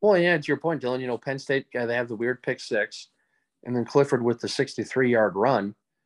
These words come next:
But besides that, Michigan seemed like they were dominating the pace of play, and they were playing the way they wanted to all day.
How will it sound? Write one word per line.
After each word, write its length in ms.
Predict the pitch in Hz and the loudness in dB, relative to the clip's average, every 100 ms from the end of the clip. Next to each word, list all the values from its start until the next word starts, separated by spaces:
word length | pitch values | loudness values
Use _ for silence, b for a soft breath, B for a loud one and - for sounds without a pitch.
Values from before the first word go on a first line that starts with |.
| _ _ _ - | _ _ _ 0
But 180 | 131 - | 0 0
besides 520 | 123 - 170 175 127 | -6 2 4 4 0
that, 300 | 143 165 - | -4 -4 -6
Michigan 480 | 143 - 135 110 - _ _ _ _ | -10 -6 -6 -6 -8 _ _ _ _
seemed 260 | - 147 151 | -6 -2 0
like 140 | 131 117 | 0 0
they 120 | 120 | 0
were 100 | 107 | 0
dominating 640 | 110 120 123 117 113 107 - _ _ _ _ _ _ _ | 2 0 0 -2 -4 -8 -14 _ _ _ _ _ _ _
the 120 | - 107 | -12 -4
pace 280 | 117 117 | -2 0
of 80 | 110 | -2
play, 400 | - 113 101 107 _ b b b b - | 0 2 2 -2 _ b b b b -4
and 260 | 120 117 107 | 0 0 2
they 120 | 120 | 2
were 120 | 120 | 2
playing 320 | 117 127 123 | 2 0 0
the 80 | 120 | 0
way 160 | 120 113 | 0 2
they 180 | 120 135 | 0 0
wanted 340 | 120 113 104 | -2 -6 -8
to 200 | - 123 | -8 -2
all 220 | 107 104 | 0 0
day. 420 | 101 120 135 104 | 0 -2 -2 -6